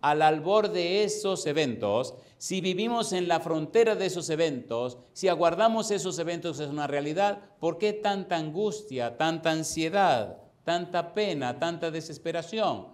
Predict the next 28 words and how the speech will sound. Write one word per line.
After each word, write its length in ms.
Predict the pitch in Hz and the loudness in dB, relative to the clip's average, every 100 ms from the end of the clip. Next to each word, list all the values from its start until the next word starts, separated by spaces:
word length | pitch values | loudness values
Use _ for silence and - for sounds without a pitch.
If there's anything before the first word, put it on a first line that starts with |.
| - - | -20 -8
Si 140 | - | 0
lo 140 | 147 147 | 2 2
que 80 | 147 | 0
nos 160 | 143 | -2
espera 400 | 139 143 151 135 | -6 0 4 4
es 220 | 139 139 - - | 2 -2 -10 -8
la 160 | 120 123 | -2 2
manifestación 760 | 127 127 120 120 120 143 156 | 2 0 -2 -4 -2 0 2
gloriosa 720 | 175 190 180 170 - 143 135 - - | 4 6 6 6 4 -2 -2 -8 -10
de 80 | 117 | -6
nuestro 320 | 127 123 123 | -4 -4 -4
gran 240 | 120 135 123 | -2 -2 -2
Dios 180 | 127 127 | -4 -4
y 60 | |
Salvador 400 | 123 127 117 107 | -4 -2 -2 -4
Jesucristo. 800 | 123 160 214 226 - 110 80 - - - _ _ _ _ _ _ _ _ _ _ _ _ _ _ _ _ - | -6 -4 -2 -2 -4 -6 -8 -10 -20 -20 _ _ _ _ _ _ _ _ _ _ _ _ _ _ _ _ -8
Yo 80 | 120 | -2
digo 180 | 139 147 | 4 4
amén. 480 | 139 147 143 - - - _ _ _ _ _ _ _ _ _ - | 4 0 -4 -12 -20 -20 _ _ _ _ _ _ _ _ _ -12
Yo 100 | 101 | -6
digo 200 | 107 127 | -2 0
amén. 420 | 135 147 - - - _ _ - - _ _ _ _ _ _ _ _ _ - | 0 -4 -8 -16 -20 _ _ -20 -20 _ _ _ _ _ _ _ _ _ -2
Es 280 | 127 147 143 | 0 2 2
tiempo 460 | 180 180 180 175 | 2 2 2 2
de 100 | 165 | 2
levantar 580 | 156 151 147 143 180 180 | 4 4 2 2 4 4
la 180 | 180 175 | 4 4
cabeza 840 | 170 165 165 - 117 110 110 - | 4 2 0 -2 0 0 -2 -8